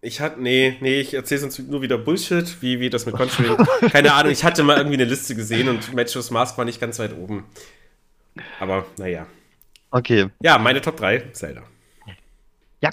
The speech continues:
Speaker 2: cool. Ähm, dann steig ich mal mit meiner, äh, Nummer drei auf. Es ist jetzt ein bisschen, äh, weil es ist eigentlich nicht wirklich die Top drei, aber es gibt so viele Universen, wo ich einfach zu wenig kenne.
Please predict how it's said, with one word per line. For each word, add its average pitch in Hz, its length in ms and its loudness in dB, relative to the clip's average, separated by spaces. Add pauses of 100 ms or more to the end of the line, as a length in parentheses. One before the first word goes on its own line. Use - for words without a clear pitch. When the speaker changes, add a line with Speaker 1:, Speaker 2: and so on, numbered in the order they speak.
Speaker 2:
cool. 160 280 6 (240)
Ähm, 131 760 4 (520)
dann 139 240 2
steig 135 380 2
ich 190 180 -2
mal 160 160 4
mit 113 180 -2
meiner, 107 500 4 (140)
äh, 104 340 4 (200)
Nummer 127 260 2
drei 110 280 2
auf. 175 180 4
Es 135 160 0
ist 156 140 -2
jetzt - 360 -2
ein 139 100 -2
bisschen, 147 640 2 (140)
äh, 220 580 6 (340)
weil 143 200 6
es 147 120 -2
ist - 220 0
eigentlich 139 280 2
nicht 127 300 -6
wirklich 208 540 0 (100)
die 190 140 -4
Top - 320 -4
drei, 175 440 0
aber 165 180 0
es - 100 -2
gibt - 180 -2
so 220 180 2
viele 185 280 0
Universen, 147 560 2
wo 147 80 0
ich - 140 -6
einfach 139 240 -2
zu - 280 -10
wenig 147 460 -2
kenne. 143 500 2